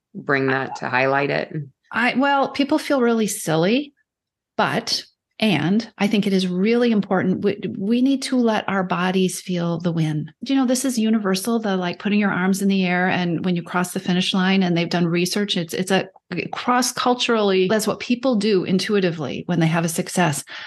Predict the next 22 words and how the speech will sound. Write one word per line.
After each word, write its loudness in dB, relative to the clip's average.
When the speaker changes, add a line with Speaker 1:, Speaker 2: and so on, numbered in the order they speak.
Speaker 2:
So 0
really 0
letting 0
yourself -2
take -6
the -4
pose, 0
take 0
a 2
bow, 2
do, -2
have -2
a 2
dance 0
party -2
for -4
yourself. -2
Like, -2
"I 2
did 2
something 2
good." 0